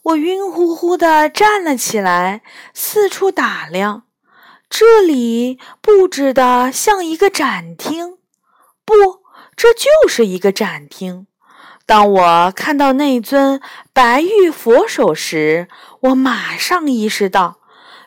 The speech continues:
这不是宁寿宫的珍宝馆展厅吗？一座和田玉山竖立在我面前，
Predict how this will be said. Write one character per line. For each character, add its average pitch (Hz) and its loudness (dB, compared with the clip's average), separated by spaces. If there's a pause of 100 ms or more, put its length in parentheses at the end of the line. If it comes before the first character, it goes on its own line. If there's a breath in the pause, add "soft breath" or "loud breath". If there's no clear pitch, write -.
这 392 4
不 247 -6
是 381 0
宁 247 -2
寿 320 2
宫 427 -2
的 370 0
珍 440 -2
宝 302 0 (140)
馆 208 -2
展 220 -2
厅 196 -8
吗？ 180 -4 (760 soft breath)
一 185 -6
座 170 2
和 185 0
田 214 -6
玉 285 -2
山 330 -2 (440 loud breath)
竖 302 0
立 208 -4
在 202 0
我 156 2
面 185 -6
前， 165 -12